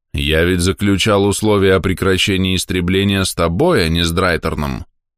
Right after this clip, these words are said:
а значит, ты и волен отменить его».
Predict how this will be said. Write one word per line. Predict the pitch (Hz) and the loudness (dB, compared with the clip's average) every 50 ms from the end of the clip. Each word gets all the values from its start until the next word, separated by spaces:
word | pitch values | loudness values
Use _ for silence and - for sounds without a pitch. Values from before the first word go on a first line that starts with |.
| _ _ _ _ _ _ - | _ _ _ _ _ _ -4
а | 180 185 175 | -2 0 0
значит, | 143 127 135 151 160 151 - 156 143 117 _ _ | 0 2 0 0 0 0 2 0 0 -2 _ _
ты | - 113 | -2 0
и | 110 107 107 113 | 2 2 2 2
волен | 113 120 151 170 160 123 92 80 | 2 2 2 0 0 0 0 -2
отменить | 78 - - 87 85 82 85 82 78 - - | -4 -4 -4 -4 -2 -2 -2 -2 -4 -6 -6
его». | 69 65 64 58 55 55 - | -6 -6 -4 -4 -4 -6 -6